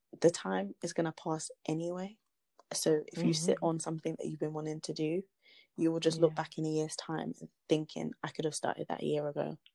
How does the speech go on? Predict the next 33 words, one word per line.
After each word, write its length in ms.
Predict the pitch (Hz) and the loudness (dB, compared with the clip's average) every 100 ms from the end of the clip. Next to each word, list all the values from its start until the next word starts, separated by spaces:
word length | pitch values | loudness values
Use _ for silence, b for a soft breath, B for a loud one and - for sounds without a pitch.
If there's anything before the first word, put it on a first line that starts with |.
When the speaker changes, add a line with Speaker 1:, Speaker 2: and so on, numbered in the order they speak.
| b b b _ _ - | b b b _ _ -4
Speaker 1:
you 140 | 156 | -2
know? 180 | 151 151 | 0 0
Speaker 2:
Mm-hmm. 180 | 165 - b b b b | -2 -6 b b b b
Speaker 1:
So 460 | - - 160 160 156 _ _ _ _ 185 | -6 -2 0 0 -4 _ _ _ _ -4
I'd 140 | 220 | -2
say 160 | 247 220 | -2 2
go 240 | 202 202 | 4 4
for 300 | - - 160 | 4 0 2
it 140 | - - | 0 -2
and 380 | 156 156 156 - _ _ - | -4 -2 -6 -10 _ _ -6
don't 220 | - 175 - | 0 0 0
be 60 | |
distracted 600 | 170 156 156 - - - - | -2 0 -2 -12 -8 -8 -6
by 200 | 143 143 | -4 -4
the 100 | 139 | -4
fact 320 | - 143 - - | -6 -8 -8 -10
that, 220 | 139 131 _ _ _ - | -10 -10 _ _ _ -12
okay, 280 | 139 - - | -10 -6 -4
you're 100 | 151 | -4
starting 360 | - 151 - 147 | -4 -6 -6 -6
from 200 | 151 151 | -8 -6
ground 300 | 143 147 143 | -6 -4 -2
zero. 520 | 147 143 143 147 156 _ B B B B - | -2 -2 -2 -4 -8 _ B B B B -8
Um, 420 | 147 139 165 165 | -4 -2 -4 -6
Speaker 2:
Mm. 160 | 160 - _ - | -10 -16 _ -12
Speaker 1:
you 180 | 160 170 | -4 -2
never 400 | 175 175 175 165 | 0 0 0 0
know 200 | 160 - 156 - | -2 -6 -10 -6
who 80 | 165 | -4
you 140 | 165 | -2
will 140 | 156 170 | -4 -4
meet 200 | 165 - - | -6 -8 -4
on 360 | 160 165 151 | -4 -2 -6